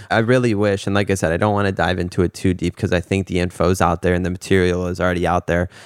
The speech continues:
But I think it's so important for people to understand that just getting their ass in the gym, you know, starting with one or two days a week, and then if you can expand on, do it, is gonna make the world of a difference. But the other side of it too,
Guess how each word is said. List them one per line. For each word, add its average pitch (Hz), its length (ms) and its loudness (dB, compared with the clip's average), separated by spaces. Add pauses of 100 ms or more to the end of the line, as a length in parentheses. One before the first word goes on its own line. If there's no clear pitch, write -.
(120)
But 120 80 4
I 139 60 2
think 160 160 0
it's 110 100 -4
so 107 160 0
important 104 400 0
for 92 100 2
people 101 300 0
to 107 100 -4
understand 92 640 0
that 90 220 -2 (300)
just 131 240 2
getting 113 260 2
their 101 120 0
ass 101 240 -2
in 95 80 -2
the 90 80 0
gym, 98 420 2
you 90 80 2
know, 90 160 2
starting 110 380 2
with 92 160 -4
one 107 180 4
or 98 80 0
two 98 220 -2
days 95 240 0
a 80 60 -4
week, 104 340 0
and 90 100 0
then 92 160 2
if 90 140 -4
you 90 80 -2
can 92 160 0
expand 92 500 0
on, 90 320 2 (320)
do 113 200 4
it, 90 140 0 (200)
is 110 180 0
gonna 135 200 2
make 127 280 -2
the 104 100 2
world 107 300 4
of 101 80 0
a 90 80 -2
difference. 95 600 -2 (240)
But 127 260 2
the 131 160 2
other 185 220 2
side 101 300 0
of 98 100 -4
it 95 160 -4
too, 110 320 2